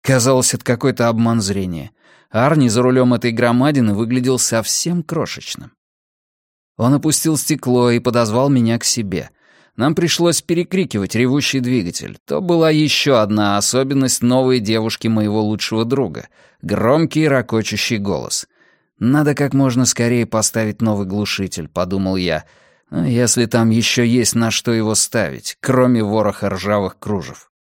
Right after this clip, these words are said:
Арни сидел за рулем, а у меня в голове работал маленький бухгалтер.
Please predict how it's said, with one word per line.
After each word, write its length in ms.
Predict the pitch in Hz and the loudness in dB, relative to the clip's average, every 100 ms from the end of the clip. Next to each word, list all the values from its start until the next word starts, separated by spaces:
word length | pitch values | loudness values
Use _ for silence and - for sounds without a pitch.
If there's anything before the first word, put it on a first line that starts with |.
| _ _ _ _ _ _ - | _ _ _ _ _ _ -4
Арни 360 | 123 156 156 | 0 2 2
сидел 340 | 127 123 123 123 | 2 0 2 2
за 120 | 117 | 2
рулем, 480 | 123 131 151 98 80 | 2 2 0 -2 -4
а 140 | - 127 | -2 0
у 40 | |
меня 200 | 151 170 | 2 0
в 80 | 131 | 0
голове 360 | 131 139 147 139 | 0 2 2 2
работал 460 | 120 135 131 135 | 2 0 0 2
маленький 580 | 127 135 151 160 139 139 | 2 2 2 2 0 -2
бухгалтер. 720 | 127 135 117 80 - - - | -4 -2 -2 -2 -6 -12 -14